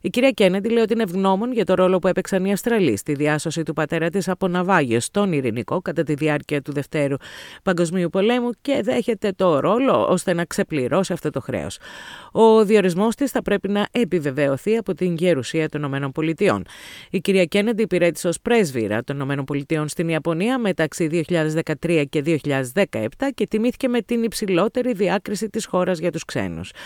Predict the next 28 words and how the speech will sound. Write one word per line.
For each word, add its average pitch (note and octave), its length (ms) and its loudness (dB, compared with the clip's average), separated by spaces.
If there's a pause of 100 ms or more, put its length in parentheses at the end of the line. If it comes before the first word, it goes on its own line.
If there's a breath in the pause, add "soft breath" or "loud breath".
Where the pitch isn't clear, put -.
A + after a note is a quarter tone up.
(220 loud breath)
τον G#3+ 160 2
Νοέμβριο G#3+ 540 0 (100)
του G3 120 0
δύο C#3 200 0
χιλιάδες E3+ 520 0 (100)
είκοσι C3+ 380 -2
ένα. F2+ 300 -4 (500 soft breath)
Από C4 260 6
την B3+ 160 2
Αργολίδα B3+ 540 4
στην C4 200 -2
Αθήνα F#3 380 0
μεταφέρθηκε F#3 880 -2
ο F3+ 60 2 (100)
τέος A#3 460 2
βασιλιάς G3+ 640 0
Κωνσταντίνος G#3 880 -2
εσπευσμένα G3+ 1120 -2
έπειτα F3 560 0
από D#3 340 -4
ισχυμικό B2+ 480 -6
επεισόδιο G#3 600 -2
που - 140 -2
υπέστη D#3+ 460 -2
το F#3 140 -2
απόγευμα D3 500 -4
της - 140 -10
Τετάρτης. - 640 -10